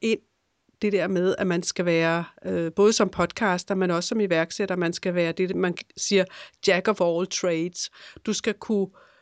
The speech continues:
øh, ikke bare lave det, men du skal ku-, kunne gå ud på alle mulige andre platforme og, øh, og gøre det kendt.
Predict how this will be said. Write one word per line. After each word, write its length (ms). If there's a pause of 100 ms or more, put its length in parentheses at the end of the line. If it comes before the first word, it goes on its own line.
(280)
øh, 140
ikke 240
bare 320
lave 240
det, 360
men 120
du 80
skal 160
ku-, 320
kunne 200
gå 160
ud 240
på 180
alle 220
mulige 320
andre 300
platforme 720
og, 460
øh, 320
og 220 (100)
gøre 220
det 120
kendt. 440